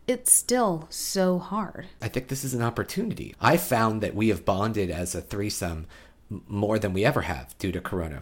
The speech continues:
Speaker 2: having to find creative ways to entertain Wyatt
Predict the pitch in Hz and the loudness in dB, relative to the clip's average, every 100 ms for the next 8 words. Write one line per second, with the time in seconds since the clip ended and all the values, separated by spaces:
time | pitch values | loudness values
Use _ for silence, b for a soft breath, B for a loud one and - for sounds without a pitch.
0 | - 95 98 101 - 92 - 104 92 92 | -4 -4 -2 -2 -2 -2 -2 0 2 2
1 | 87 104 85 73 - - b _ - - | 2 2 0 -2 -6 -8 b _ -10 -6
2 | - 104 98 95 95 95 92 92 92 117 | -2 0 2 2 2 2 2 0 0 0
3 | 110 104 123 120 98 82 78 80 | -2 0 2 2 2 -2 -2 -4